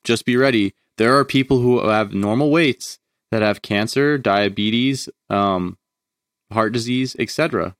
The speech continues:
I know it's, it's, it's absolutely mind-blowing. <laughs> Is obesity a factor that ex-, uh, exacerbates those situations?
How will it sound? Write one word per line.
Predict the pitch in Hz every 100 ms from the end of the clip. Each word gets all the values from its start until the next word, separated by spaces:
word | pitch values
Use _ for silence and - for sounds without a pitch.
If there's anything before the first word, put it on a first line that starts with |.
| _
I | 113
know | 120 98
it's, | - - -
it's, | 101 - - _
it's | 113
absolutely | 113 113 - 110 101
mind-blowing. | 101 95 95 90 87 87 _ _ -
<laughs> | 104 - - - - - 143
Is | 127 127
obesity | 135 117 135 139 156 147
a | 123
factor | - 107 120 - 143 151 156 _ -
that | 113 107 - _
ex-, | 110 107 - _ -
uh, | 101 92 - _ _ _ _ -
exacerbates | 107 - 107 110 - 113 113 -
those | - 104
situations? | - 107 98 95 113 143 147 147 -